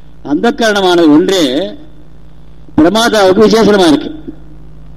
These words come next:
ஏன் சுரூபத்தில் பிரவேசிக்குது? பிரவேசிச்சு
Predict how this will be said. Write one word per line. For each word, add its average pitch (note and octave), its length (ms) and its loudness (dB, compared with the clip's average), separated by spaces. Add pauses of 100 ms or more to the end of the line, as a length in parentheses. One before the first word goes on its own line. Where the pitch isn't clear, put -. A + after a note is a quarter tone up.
(100)
ஏன் F#3+ 320 0
சுரூபத்தில் G3+ 480 0
பிரவேசிக்குது? D#3+ 500 2 (1040)
பிரவேசிச்சு F3+ 800 2